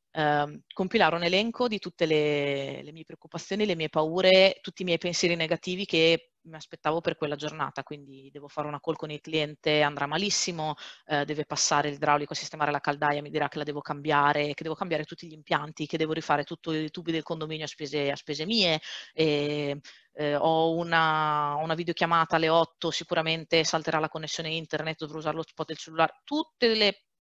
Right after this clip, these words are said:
peggio cose che mi vengono in mente per la giornata, e sono tante nel mio caso. Ehm, poi alla sera, prima di andare a dormire, controllo cosa è effettivamente successo, quindi,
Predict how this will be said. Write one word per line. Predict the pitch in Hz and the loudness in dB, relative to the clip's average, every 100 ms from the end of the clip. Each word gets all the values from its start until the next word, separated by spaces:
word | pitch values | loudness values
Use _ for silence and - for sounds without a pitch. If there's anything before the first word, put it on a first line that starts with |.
| _ _ | _ _
peggio | 214 190 190 | 0 2 -2
cose | - 185 180 | 0 0 -2
che | |
mi | 165 | -8
vengono | 165 165 160 | -6 -6 -6
in | |
mente | 165 165 156 | -4 -6 -6
per | 151 | -6
la | 147 | -4
giornata, | 143 160 165 147 - 214 - _ - - _ _ | -4 -4 0 -2 2 2 2 _ -20 -20 _ _
e | 196 175 | 2 2
sono | 165 147 | 0 -2
tante | - 139 143 | 0 0 0
nel | 196 147 | -2 -2
mio | 147 | -6
caso. | - 143 156 269 - - - 220 - | -6 -4 -4 -6 -8 -12 -10 -8 4
Ehm, | 233 190 185 175 165 170 170 170 - _ _ _ | 8 10 10 10 8 2 -4 -14 -20 _ _ _
poi | 330 240 | 6 6
alla | 196 262 | 6 4
sera, | - 196 233 277 - _ - | 6 6 6 4 0 _ -6
prima | 196 | -2
di | 175 | 0
andare | 170 165 | 4 4
a | 175 | 4
dormire, | 220 220 190 196 240 - _ | 0 0 6 8 6 4 _
controllo | - 214 175 175 208 | -6 2 4 4 2
cosa | 185 | 0
è | 170 | -4
effettivamente | 170 175 170 156 156 | -6 -8 -6 -8 -10
successo, | - - 139 - - 147 | -18 -10 -8 -8 -10 -14
quindi, | 160 147 143 | -18 -14 -14